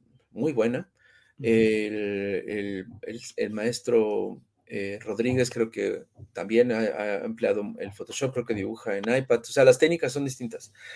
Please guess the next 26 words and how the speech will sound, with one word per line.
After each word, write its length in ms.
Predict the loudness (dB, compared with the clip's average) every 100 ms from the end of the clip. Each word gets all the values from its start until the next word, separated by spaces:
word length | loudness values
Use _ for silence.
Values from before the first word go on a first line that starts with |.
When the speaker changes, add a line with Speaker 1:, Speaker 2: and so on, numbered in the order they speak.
| -18 -14
Speaker 2:
Ujú. 280 | -12 -8 -8 6
Speaker 1:
Pero 160 | 8
ya 160 | 10 6
en 80 | 4
cuestión, 1080 | 2 4 4 4 4 2 2 2 2 -2 -4
eh, 260 | -4 -2 0
ideológica, 840 | 2 4 4 2 -4 -2 0 0 -6 -14
pues 160 | -14
creo 260 | -6 -4 -2
que 520 | 0 2 2 2 -2 -6 -6
mencionaste 480 | -4 -2 -2 -4 -4
muy 140 | -4
bien 240 | -2 0 -2
ahí 260 | -2 0
a 60 | 0
una 240 | 0 -2
triada 380 | 4 4 4 -2 -10 _ _ _ _ -4
que, 560 | 0 2 2 2 0 -2
pues, 260 | -4 -2
eh, 420 | 0 0 2 0 -2
se 160 | -2
ha 80 | -2
convertido 500 | 2 0 0 0 2
en, 300 | 2 -2 -8 -10
en, 280 | -10 -10 -16
en 200 | -20 -20